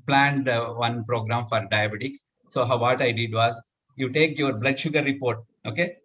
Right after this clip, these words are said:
See, it should be below hundred fasting and postprandial one fifty. But if it's not there, don't worry, laugh it off. <laughs>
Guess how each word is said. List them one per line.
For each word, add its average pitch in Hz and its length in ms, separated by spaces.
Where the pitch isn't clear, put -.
See, 185 420
it 131 120
should 147 140
be 143 100
below 135 320
hundred 131 380
fasting 165 540
and 110 140
postprandial 117 540
one 139 200
fifty. 110 400
But 120 160
if 127 120
it's 143 160
not 190 280
there, 226 160
don't 220 300
worry, 196 260
laugh 190 280
it 208 120
off. 170 240
<laughs> - 1700